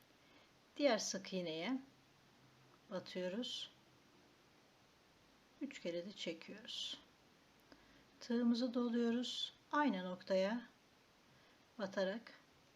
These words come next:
üç kere de çekiyoruz. Yine beş zincir yapıyoruz. Diğer sık iğneye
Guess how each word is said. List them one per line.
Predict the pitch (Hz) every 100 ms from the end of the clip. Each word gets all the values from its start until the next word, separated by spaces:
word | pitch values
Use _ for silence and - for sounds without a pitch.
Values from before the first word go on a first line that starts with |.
| -
üç | 254 -
kere | 185 170 185
de | 190
çekiyoruz. | - - - - - - - - - - - - - - - - - - - - - - - - - -
Yine | 302 185
beş | 170 -
zincir | 190 175 180
yapıyoruz. | 170 165 - 170 170 214 - - - - - - - - - - - - - - - - - - - - - - - - - - - - - - - - - - - - - - - - - - - - - - - - -
Diğer | 277
sık | 190 - 190
iğneye | 180 160 165 185